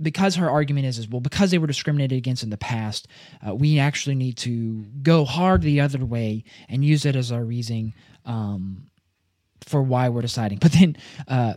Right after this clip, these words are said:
the next line of questioning came from Samuel, Justice Samuel Alito, who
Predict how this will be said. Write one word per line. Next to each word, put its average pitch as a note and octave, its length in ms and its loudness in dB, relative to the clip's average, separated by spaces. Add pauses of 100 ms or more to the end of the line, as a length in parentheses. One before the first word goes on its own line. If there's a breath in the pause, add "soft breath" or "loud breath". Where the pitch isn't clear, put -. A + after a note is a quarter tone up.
(320)
the C3 180 2
next D#3 420 4
line D3 240 4
of C3+ 100 -2
questioning C3 440 0
came D3+ 320 2
from A#2+ 500 -2
Samuel, C3 400 -2 (160)
Justice C3+ 280 -2
Samuel A#2 280 -2
Alito, A#2 400 0 (340 loud breath)
who C3+ 380 0